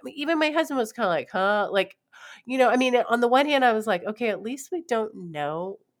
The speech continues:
like, what these, you know, this gutter talk shirt is. It's gutter talk. It's sexually in-, ex-, implicit, <laughs> explicit." Like, on the one hand, I was like, "Oh, good. My son didn't really know." Um, and then on the other hand, it's like,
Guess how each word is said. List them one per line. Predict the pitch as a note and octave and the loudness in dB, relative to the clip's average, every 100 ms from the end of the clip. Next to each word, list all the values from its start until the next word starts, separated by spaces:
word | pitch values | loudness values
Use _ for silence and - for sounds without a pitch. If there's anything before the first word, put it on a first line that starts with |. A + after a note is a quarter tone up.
| _ - | _ -6
like, | F#3+ F3 - _ _ _ _ _ _ _ _ | -6 -6 -12 _ _ _ _ _ _ _ _
what | F#3 F#3 F3+ - | -6 -2 -2 -4
these, | F#3+ F3 E3 - - | -8 -6 -10 -14 -8
you | F#3+ | -4
know, | F3+ E3 D3 - _ _ _ | 0 0 -2 -4 _ _ _
this | F3+ F3 | -10 -8
gutter | - E3+ E3+ F3 | -2 0 0 -2
talk | F#3+ E3+ F3 | 0 0 -2
shirt | - F3+ E3 - | -6 -4 -4 -6
is. | E3+ E3 F3 F3 - | -6 -4 -6 -10 -18
It's | E3+ | -20
gutter | - D#3+ D#3+ E3+ | -6 -4 -2 -4
talk. | G#3 F3+ F3+ F#3+ _ _ _ _ | -2 -2 -2 -6 _ _ _ _
It's | E3+ - - - _ - | -12 -12 -20 -20 _ -8
sexually | - F3 F3 - F3 E3 | -2 -2 -2 -4 -2 -2
in-, | D#3+ - | -4 -8
ex-, | D#3 - _ | -18 -18 _
implicit, | F#3 F3 F3 - F3 F3 F#3+ F#3 | -8 -8 -12 -6 -4 -2 -6 -4
<laughs> | G#3+ | -6
explicit." | F3 - F3 F3 - A#3+ - _ _ _ - | -6 -6 -6 -4 0 0 0 _ _ _ 0
Like, | B3 A3+ - - - | 2 2 -2 -6 4
on | B3 B3+ | 6 8
the | |
one | C4 D4 | 8 8
hand, | C#4 | 8
I | A#3 | 4
was | G#3+ | 0
like, | G3 - | -8 -8
"Oh, | B3+ | -10
good. | C4 C4+ | -6 -6
My | A3+ G3 | -6 -8
son | G3 G#3 | -8 -8
didn't | G3+ G3 F3+ | -8 -10 -10
really | - E3+ F3 E3 | -8 -6 -6 -8
know." | D#3 D3+ D#3 F3 G#3+ - - - - - | -8 -6 -4 -6 -10 -18 -20 -20 -16 -2
Um, | F3+ F3+ F3 | 2 2 2
and | F#3 | -2
then | F#3+ | 0
on | F#3 | 0
the | F3+ - | -2 -6
other | D#3+ F3+ | -6 -4
hand, | F#3+ F3+ F3+ | -4 -4 -4
it's | E3+ E3+ | -6 -6
like, | C#3 C3 | -6 -6